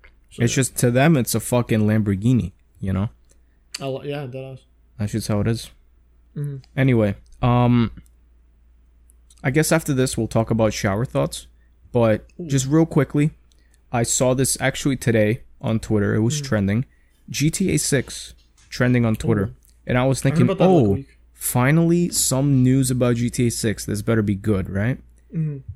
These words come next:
Speaker 2: Apparently, the headline is, "G T A six reported to launch now in twenty twenty-five."
Speaker 1: Wow.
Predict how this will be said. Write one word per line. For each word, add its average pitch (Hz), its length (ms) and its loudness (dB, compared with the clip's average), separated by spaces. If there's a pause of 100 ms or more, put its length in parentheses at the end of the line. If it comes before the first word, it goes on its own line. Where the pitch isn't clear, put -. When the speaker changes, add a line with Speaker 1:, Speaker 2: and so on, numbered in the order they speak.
(760)
Speaker 2:
Apparently, 123 720 2 (460)
the 107 140 0
headline 113 520 2
is, 107 320 0
"G 139 280 -2
T 160 220 0
A 165 40 4
six - 340 -2
reported 139 500 0
to 135 120 0
launch 120 400 0
now 120 580 2
in 110 240 0
twenty 139 520 -4
twenty-five." - 1400 -8 (800)
Speaker 1:
Wow. 120 720 -14